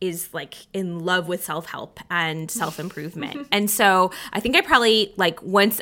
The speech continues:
Speaker 1: once I got over, like, my initial ignorance and the shock of that, I actually feel okay about this. And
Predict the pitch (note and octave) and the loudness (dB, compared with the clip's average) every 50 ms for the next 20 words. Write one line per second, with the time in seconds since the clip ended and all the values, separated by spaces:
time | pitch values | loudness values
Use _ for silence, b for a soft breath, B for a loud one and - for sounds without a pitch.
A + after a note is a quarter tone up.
0 | - - G3 G3 G3 G3+ G3+ G3 F#3 F3+ F#3 F3 F#3 F#3 F3 F3+ E3 D#3+ D#3+ E3 | -4 0 2 2 4 4 4 4 4 2 2 4 4 4 4 4 2 0 0 0
1 | G3 E3+ E3 E3 E3 E3+ E3+ E3 - F3+ - - E3 F3 F3 F3 F#3+ G3+ - F3 | 0 0 2 0 0 -2 -2 -4 -4 -6 -6 -6 -6 -4 -4 -4 -4 -6 -4 -4
2 | E3+ D#3+ - - E3 F3 - G3+ G#3 A3 A3 A3+ B3+ C#4+ B B B B B B | -4 -2 -2 -2 -2 -2 -4 -4 0 2 4 4 4 4 B B B B B B
3 | - - A3+ C#4 D#4+ - - - D#4+ C#4 C#4 - - - A#3 A#3 A#3+ A3+ G#3+ G3+ | 0 2 2 2 0 -2 -4 -4 -4 -4 -4 -6 -6 -4 2 4 4 6 6 4
4 | G3 F#3+ F#3 F#3 - - _ _ _ - G3 F#3+ - - - G3 G#3 G3 D#3 D3+ | 2 2 0 -4 -8 -16 _ _ _ -4 -4 -4 -4 -2 2 4 4 4 4 2
5 | D3 A2+ - - - - - - F3+ - - - - G3+ F#3 F#3 F#3 F3+ | -2 -4 -4 -6 -10 -10 -8 -8 -8 -8 -8 -4 -4 -4 -2 -2 -4 -6